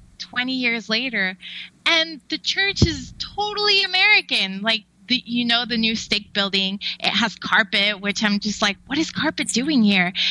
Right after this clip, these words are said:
You know, nobody has carpet here. And, uh, it, I thought I'd stepped into some ward in the States.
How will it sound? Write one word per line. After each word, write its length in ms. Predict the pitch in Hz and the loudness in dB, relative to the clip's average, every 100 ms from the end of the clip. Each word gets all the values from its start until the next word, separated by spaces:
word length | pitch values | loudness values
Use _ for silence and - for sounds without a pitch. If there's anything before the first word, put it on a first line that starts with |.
| - | 0
You 80 | 240 | 4
know, 120 | 269 | 4
nobody 460 | 294 320 370 349 262 | 4 4 4 4 4
has 180 | 226 214 | 4 2
carpet 340 | 196 185 160 | 2 2 0
here. 320 | 120 180 175 - - - - - | 0 4 4 2 -2 -2 -2 2
And, 540 | 233 233 233 226 202 - | 4 4 4 2 0 0
uh, 480 | 226 214 190 190 196 - - - - - - - - - | 2 4 4 2 0 -6 -14 -16 -14 -14 -12 -12 -14 -8
it, 160 | 170 185 - 233 | -6 -6 -2 0
I 140 | 269 - | 0 -2
thought 240 | 294 339 320 | 2 4 4
I'd 180 | 254 - | 0 -6
stepped 440 | - 269 277 - | -4 -2 -2 -2
into 640 | 233 214 214 190 185 143 - | -4 -2 0 0 0 -4 -10
some 540 | - - 233 220 214 196 | -8 -2 -2 -2 -4 -8
ward 600 | 196 208 220 226 220 202 | -10 -8 -4 0 0 0
in 100 | 196 | -2
the 120 | 190 | -2
States. 600 | 180 - 320 370 - - | -4 -2 0 0 -4 -18